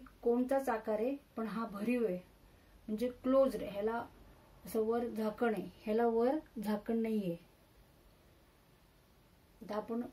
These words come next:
वाचू. The tip of the cone is called apex. ह्या टिपला काय म्हणायचं? apex म्हणायचं. A closed cone has one curved face.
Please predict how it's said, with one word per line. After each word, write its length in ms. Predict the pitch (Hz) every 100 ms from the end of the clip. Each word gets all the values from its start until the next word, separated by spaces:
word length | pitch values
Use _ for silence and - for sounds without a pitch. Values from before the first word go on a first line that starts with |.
| -
वाचू. 300 | 226 220 175
The 340 | 170 - 214 220 285
tip 200 | 294 285
of 180 | 240 240
the 220 | 226 214 233 -
cone 300 | 247 254 262
is 180 | 233 220 - -
called 340 | 214 233 -
apex. 320 | 220 214 220 180
ह्या 420 | - - 214 240 240 -
टिपला 280 | 240 233 247
काय 220 | 240 247
म्हणायचं? 440 | 247 220 214 - 294 - -
apex 380 | 233 - 220 - 202
म्हणायचं. 420 | 190 190 180 180 - - - - - - - - -
A 80 | 247 226 -
closed 460 | 269 294 294 -
cone 240 | 262 262 262 208
has 200 | 202 220 220 -
one 360 | 220 262 302 320 - -
curved 640 | - 240 247 277 - - -
face. 300 | 214 175 -